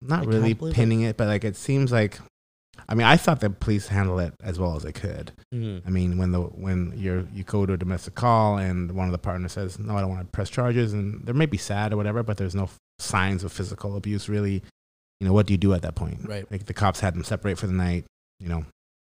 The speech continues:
Speaker 1: I don't know what else could have been done. But yeah, the
Speaker 2: You can't
Speaker 1: guy
Speaker 2: sit there and babysit them the entire night.
Speaker 1: Yeah.
Speaker 2: Obviously, you don't think someone's gonna jump to murder.
Speaker 1: Dude, the world is just so,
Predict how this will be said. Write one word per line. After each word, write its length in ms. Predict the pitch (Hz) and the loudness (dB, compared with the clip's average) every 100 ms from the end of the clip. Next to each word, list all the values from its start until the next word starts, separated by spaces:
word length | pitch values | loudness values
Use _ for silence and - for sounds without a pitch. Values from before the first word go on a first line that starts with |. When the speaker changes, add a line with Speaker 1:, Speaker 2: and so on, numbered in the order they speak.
| _ _ | _ _
Speaker 1:
I 60 | 101 | 2
don't 100 | 101 | 4
know 60 | |
what 100 | 92 | 6
else 120 | 90 - | 4 2
could 120 | 92 | -4
have 80 | 85 | -4
been 120 | 85 | -2
done. 260 | 95 87 - _ _ _ _ _ _ _ | 0 -2 -6 _ _ _ _ _ _ _
But 140 | 107 | 2
yeah, 200 | 117 113 | 6 6
the 100 | 92 | 4
Speaker 2:
You 80 | 90 | 2
can't 100 | 117 | 2
Speaker 1:
guy 160 | 123 107 | 2 0
Speaker 2:
sit 220 | - - | -4 -6
there 100 | 113 | -6
and 100 | 92 | -6
babysit 340 | 98 104 - - | -6 -6 -6 -6
them 220 | 98 90 | -6 -6
the 80 | 92 | -10
entire 260 | 92 92 | -6 -6
night. 300 | 95 90 95 - _ 196 | -4 -4 -6 -12 _ -2
Speaker 1:
Yeah. 160 | 160 - _ | -2 -2 _
Speaker 2:
Obviously, 320 | 120 120 - | -2 -2 -2
you 60 | 110 | -2
don't 100 | 104 | 0
think 140 | 110 | -2
someone's 240 | 98 101 95 | -2 -4 -2
gonna 160 | 98 | -8
jump 340 | 87 - 95 - | -6 -6 -6 -4
to 100 | 92 | -2
murder. 480 | 90 95 90 90 101 - _ - - - | 2 4 4 0 -2 -10 _ -18 -16 -6
Speaker 1:
Dude, 160 | - 123 - | 4 4 6
the 100 | 113 | 4
world 360 | 110 143 156 143 | 8 10 10 8
is 200 | 120 104 | 6 6
just 260 | 110 98 - | 2 2 0
so, 480 | 131 127 127 120 | 2 6 6 4